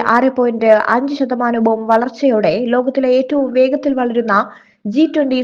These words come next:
സമ്പദ് വ്യവസ്ഥയായി മാറുമെന്ന് പ്രവചിക്കുന്നു. ഐ എം എഫ് രണ്ടായിരത്തി ഇരുപത്തിയഞ്ചിൽ ആറ് പോയിന്റ് ആറ് ശതമാനവും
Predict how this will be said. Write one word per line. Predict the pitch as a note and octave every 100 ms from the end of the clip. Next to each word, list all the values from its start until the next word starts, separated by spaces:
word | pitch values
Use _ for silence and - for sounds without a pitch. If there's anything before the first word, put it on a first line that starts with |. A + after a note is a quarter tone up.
| B3
സമ്പദ് | B3 C4 C4+
വ്യവസ്ഥയായി | C#4+ D4 C#4 B3 A3 G#3+ G#3 G#3
മാറുമെന്ന് | G#3+ A#3 C#4+ C4+ G3+ E3 E3 -
പ്രവചിക്കുന്നു. | B3+ A3+ F#3 F3 F#3+ G3+ - _ _ - A#3+
ഐ | D4
എം | B3 G#3
എഫ് | - -
രണ്ടായിരത്തി | A3 A3+ A#3+ A#3+ C4
ഇരുപത്തിയഞ്ചിൽ | C4 B3+ B3 A3+ A#3 - A3
ആറ് | A#3+ B3+
പോയിന്റ് | B3+ A#3+ A#3
ആറ് | B3+ C#4
ശതമാനവും | B3+ C4+ C#4+ B3 F3+